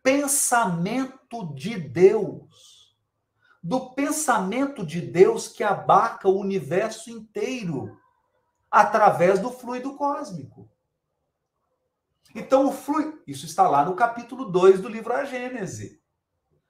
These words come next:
Kardec vai explicar que a criação infinita está mergulhada no fluido cósmico. Portanto, o universo inteiro, inclusive nós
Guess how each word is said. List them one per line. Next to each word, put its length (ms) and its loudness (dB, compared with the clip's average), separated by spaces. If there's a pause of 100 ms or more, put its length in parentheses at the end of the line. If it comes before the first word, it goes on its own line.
(120)
Kardec 500 -2
vai 180 -4
explicar 800 -4 (420)
que 80 -4
a 80 0
criação 640 -4
infinita 760 -8
está 300 -4
mergulhada 1200 0
no 180 -4
fluido 480 -8
cósmico. 960 -8 (1800)
Portanto, 1000 0 (1120)
o 160 2
universo 840 0
inteiro, 840 -4
inclusive 840 -2
nós 880 0